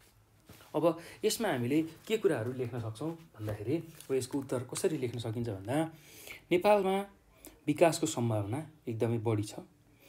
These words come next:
हाम्रो देशमा रहेका विभिन्न भौगोलिक अवस्थाको सदुपयोग गर्न सकेमा, अर्थात् त्यसको योजना बनाउन सकेमा चाहिँ, अ, हाम्रो देश को जुन अहिलेको स्थिति छ, त्यो एकदमै राम्रो हुन्छ। र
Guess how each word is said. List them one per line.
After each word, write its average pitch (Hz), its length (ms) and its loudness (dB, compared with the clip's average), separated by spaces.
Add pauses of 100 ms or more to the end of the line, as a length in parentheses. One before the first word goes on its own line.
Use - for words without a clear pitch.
(260)
हाम्रो 175 220 6
देशमा 175 300 4
रहेका 160 260 6
विभिन्न 160 400 2
भौगोलिक 120 580 4 (160)
अवस्थाको 139 500 2
सदुपयोग 156 580 6
गर्न 127 400 0 (1400)
सकेमा, 120 580 4
अर्थात् 117 380 0
त्यसको - 240 -2
योजना 147 400 6
बनाउन 127 340 0
सकेमा 117 500 -2 (400)
चाहिँ, 131 380 0 (360)
अ, 113 40 0 (360)
हाम्रो 123 200 2
देश 131 540 0 (1000)
को 147 160 6
जुन 131 500 2 (680)
अहिलेको 160 360 10
स्थिति 117 280 -2
छ, 107 60 0
त्यो 139 440 0
एकदमै 131 380 4
राम्रो 127 300 2
हुन्छ। 107 160 0 (460)
र 110 260 0